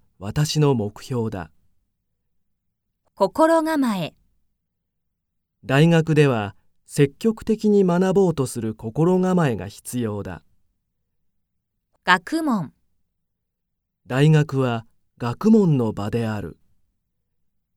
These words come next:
Speaker 2: 分野。
Speaker 1: この大学は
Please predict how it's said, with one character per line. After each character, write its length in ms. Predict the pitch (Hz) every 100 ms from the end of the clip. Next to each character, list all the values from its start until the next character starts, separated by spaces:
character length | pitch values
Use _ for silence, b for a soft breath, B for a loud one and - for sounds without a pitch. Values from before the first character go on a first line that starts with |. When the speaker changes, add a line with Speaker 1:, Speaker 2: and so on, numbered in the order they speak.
| _ _ _ _ -
Speaker 2:
分 340 | 202 349 285
野。 180 | 202 147 - _ _ _ _ _ _ _ _ _ _ _ _ _ _ _
Speaker 1:
こ 100 | 160
の 140 | 202 226
大 200 | 196 190
学 300 | 175 160 147
は 260 | 135 123